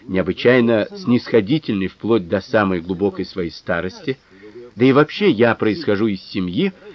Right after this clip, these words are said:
прославленной тем, что в ней из рода в род передавалось образцовое согласие между братьями.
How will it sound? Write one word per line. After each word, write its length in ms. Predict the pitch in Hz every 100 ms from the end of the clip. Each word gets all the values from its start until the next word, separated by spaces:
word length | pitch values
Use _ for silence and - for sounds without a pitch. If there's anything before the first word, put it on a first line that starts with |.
| - - -
прославленной 800 | 117 120 - 113 123 101 98 87
тем, 340 | - 147 208 98 - - - _
что 260 | - 120 95
в 60 |
ней 260 | 101 160 180
из 280 | - 110 90
рода 340 | 131 135 104
в 100 | 80
род 360 | 90 165 208 - - - - _
передавалось 760 | - 95 101 90 139 175 160 -
образцовое 960 | - 156 220 - 135 139 147 185 170 135
согласие 640 | - 113 90 107 180 90
между 320 | 85 92 80 87
братьями. 540 | 87 78 - -